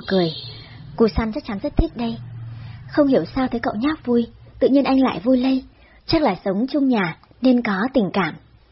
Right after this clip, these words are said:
Anh về tới nhà, thấy nhà cửa yên ắng nên anh nghĩ có lẽ cô chưa về. Anh lên phòng săn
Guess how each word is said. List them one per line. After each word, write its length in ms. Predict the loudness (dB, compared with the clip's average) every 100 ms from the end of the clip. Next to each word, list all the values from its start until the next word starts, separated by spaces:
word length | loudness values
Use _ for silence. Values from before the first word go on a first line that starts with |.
| _ _ _ -20 -20 _ -4
Anh 200 | 0 2
về 240 | 2 2 2
tới 120 | 0
nhà, 340 | 2 0 -2 -8 _ _ _
thấy 260 | 4 6 6
nhà 220 | 4 2 0
cửa 160 | -2 0
yên 180 | 0
ắng 320 | 0 -4 -4 -6 _ -2
nên 100 | 0
anh 160 | 2 2
nghĩ 280 | 0 0 0
có 100 | 0
lẽ 220 | 0 0 2
cô 120 | 2
chưa 160 | 2 2
về. 280 | 4 2 0 _ _ -20 -20 -20 0
Anh 140 | 4
lên 200 | 4 2
phòng 220 | -2 -4
săn 240 | 0 0